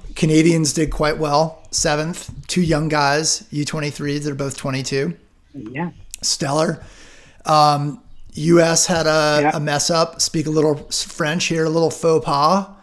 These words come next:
Speaker 1: Um, and we'll ch-, chat about that and just sort of the comments that Simi made afterwards, which were, like, super, obviously from him, like,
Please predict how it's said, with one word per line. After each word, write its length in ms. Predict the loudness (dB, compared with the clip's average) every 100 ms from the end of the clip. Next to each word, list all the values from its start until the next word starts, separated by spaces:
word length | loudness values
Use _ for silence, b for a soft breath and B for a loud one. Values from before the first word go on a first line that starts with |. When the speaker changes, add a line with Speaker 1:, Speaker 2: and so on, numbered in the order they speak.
| b b b b -4
Speaker 1:
Um, 760 | 0 2 2 0 -4 -6 -10 -14 _ _ _ _ -14 -10 -2
and 100 | 2
we'll 100 | 2
ch-, 220 | 0 -2
chat 240 | 0 0
about 260 | 0 -2 -2
that 480 | 0 0 -2 -10 -20 _ -6
and 540 | -2 -2 -2 -4 -6
just 220 | -2 0
sort 180 | 2 2
of 80 | 2
the 80 | 0
comments 680 | -2 -4 -2 -4 -2 -4
that 200 | -4 -4
Simi 260 | -4 -4 -4
made 260 | -4 -4 -4
afterwards, 540 | -4 -4 -6 -6 -8
which 200 | -10 -8
were, 220 | -6 -4
like, 220 | -4 -6
super, 440 | -4 -4 -4 -4 -4
obviously 440 | -2 2 2 2 0
from 200 | -2 -4
him, 180 | -4
like, 200 | -4 -6